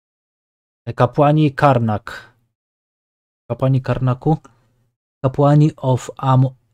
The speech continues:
kapłani Amun. Dwudziesta pierwsza dynastia Tanis.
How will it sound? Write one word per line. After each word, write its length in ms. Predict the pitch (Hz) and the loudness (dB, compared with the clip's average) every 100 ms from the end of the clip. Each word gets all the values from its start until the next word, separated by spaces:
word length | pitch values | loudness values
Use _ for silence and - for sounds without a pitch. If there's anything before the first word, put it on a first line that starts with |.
| - | -8
kapłani 520 | 131 127 143 143 139 | -6 -4 -2 0 -2
Amun. 480 | 135 127 135 156 175 - _ _ | -2 0 2 2 2 -2 _ _
Dwudziesta 720 | - 131 131 147 165 - 160 | -8 -4 0 2 0 -2 -6
pierwsza 360 | 139 156 - 131 | -4 -4 -2 -2
dynastia 600 | 127 143 131 - 127 113 | 0 0 -4 -6 -6 -4
Tanis. 600 | 127 135 170 - - | -2 -2 -2 -4 -10